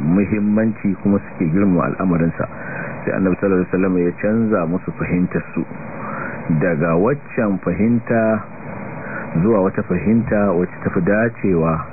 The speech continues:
da shari'a ta addinin Musulunci, tafi dacewa da qiyam al-, al-qiyam al-insaniya, wato ɗabi'u masu kyau da ya kamata ɗan adam ya siffantu da su. Ya nuna musu jarumi na hakika,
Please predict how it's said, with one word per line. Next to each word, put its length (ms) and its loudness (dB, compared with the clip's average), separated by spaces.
da 80 0
shari'a 340 0
ta 140 -2
addinin 340 0
Musulunci, 480 -2
tafi 180 0
dacewa 640 0
da 100 2
qiyam 260 0
al-, 100 -2
al-qiyam 340 0
al-insaniya, 720 0
wato 320 -2
ɗabi'u 560 2
masu 320 2
kyau 240 2
da 100 0
ya 100 2
kamata 440 0
ɗan 240 0
adam 280 2
ya 120 0
siffantu 440 -2
da 200 0
su. 80 2
Ya 120 4
nuna 320 4
musu 360 0
jarumi 500 2
na 140 2
hakika, 560 0